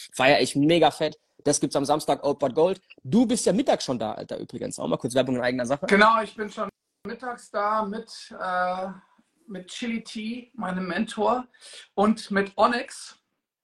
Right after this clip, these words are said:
Speaker 2: Wer damals in den neunzigern schon Hip-Hop gehört hat, der kann sich bestimmt auch noch an Onyx erinnern, Slam. Und, äh,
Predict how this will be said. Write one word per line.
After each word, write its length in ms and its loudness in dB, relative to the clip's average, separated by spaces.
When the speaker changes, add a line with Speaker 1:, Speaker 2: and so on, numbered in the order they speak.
Speaker 2:
Wer 540 4
damals 400 0
in 80 -8
den 100 -4
neunzigern 480 -2
schon 180 -6
Hip-Hop 300 -4
gehört 280 -2
hat, 220 -4
der 80 -6
kann 200 -4
sich 160 -12
bestimmt 360 -6
auch 120 -2
noch 160 -2
an 120 -6
Onyx 380 -6
erinnern, 560 0
Slam. 580 -6
Und, 460 -2
äh, 340 -4